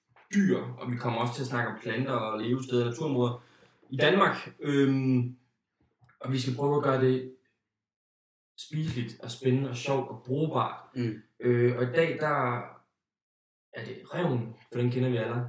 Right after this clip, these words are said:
Speaker 1: alle sammen. Øh,
Speaker 2: Man har måske, øh, hvis man har været ude at køre, set en rev rende rundt.
Speaker 1: Man har så måske kørt en rev ned.
Speaker 2: Hv-,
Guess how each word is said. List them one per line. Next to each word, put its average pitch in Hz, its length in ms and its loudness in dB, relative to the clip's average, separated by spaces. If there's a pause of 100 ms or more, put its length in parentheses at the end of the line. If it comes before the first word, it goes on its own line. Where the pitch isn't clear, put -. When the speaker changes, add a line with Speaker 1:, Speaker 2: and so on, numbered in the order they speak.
(140)
Speaker 1:
alle 123 220 0
sammen. 123 380 -4 (380)
Øh, 113 80 -6
Speaker 2:
Man 139 100 2
har 123 100 0
måske, 143 420 0
øh, 113 360 -2
hvis - 160 -14
man 113 100 -8
har 110 60 -14
været 110 120 -8
ude 123 140 -2
at 127 60 -6
køre, 135 240 0 (400)
set 170 240 -4
en 131 120 -4
rev 175 120 -2 (600)
rende 131 160 -4
rundt. 180 220 -4 (840)
Speaker 1:
Man 127 80 -10
har 160 80 -8
så 117 120 -8
måske - 560 -10 (240)
kørt 107 200 -10
en - 100 -8
rev 104 140 -6
ned. 107 340 0 (460)
Speaker 2:
Hv-, 135 220 -6